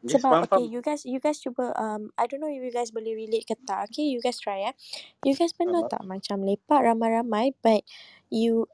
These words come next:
Speaker 2: you don't feel left out. You are there, but you just don't know what to com-, uh, what to talk about. You, so you guys just like macam, oh, ha, ha, je macam just, you are in the conversation, but you don't talk.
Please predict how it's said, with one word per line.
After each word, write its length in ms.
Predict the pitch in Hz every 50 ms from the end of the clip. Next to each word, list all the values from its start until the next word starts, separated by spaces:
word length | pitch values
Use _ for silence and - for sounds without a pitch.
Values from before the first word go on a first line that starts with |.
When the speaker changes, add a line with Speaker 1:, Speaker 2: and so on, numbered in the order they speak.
| - -
Speaker 2:
you 160 | 240 240 254
don't 240 | 247 302 349 370 -
feel 160 | - 302 285
left 320 | 247 226 226 - _ -
out. 240 | 392 370 240 - 226
You 240 | 220 240 254 262 - -
are 80 | 226 226 226 -
there, 320 | - 202 190 202 240 294 - _ _ _ _ _
but 240 | _ - 233 247 -
you 160 | - 254 262
just 240 | 247 - 294 277 -
don't 160 | - - 254
know 160 | 233 247 247 240
what 240 | 233 240 - -
to 80 | - 226
com-, 240 | - - 226 220 220 -
uh, 400 | 220 220 214 214 214 214 214 214
what 320 | 214 214 220 240 - - -
to 80 | 226
talk 240 | - - 226 - -
about. 240 | 233 208 - 185 -
You, 160 | 233 226 269
so 160 | - - -
you 160 | 277 277 254 247
guys 240 | 240 254 254 247
just 240 | - 254 247 - -
like 160 | 214 208 208
macam, 160 | - - 220 214 -
oh, 160 | 240 247 247
ha, 320 | 240 269 254 254 247 240 240
ha, 80 | 226
je 80 | 226 247
macam 240 | 247 254 - 254 262
just, 240 | 240 277 285 - - - - - _ _ -
you 240 | 220 240 254 - -
are 240 | 240 269 302 320 -
in 160 | 277 269 254
the 80 | 262
conversation, 640 | - - 262 254 254 254 247 262 269 - 349 339 294
but 80 | 262 -
you 160 | 220 233 214
don't 240 | 233 226 226 - -
talk. 160 | 190 -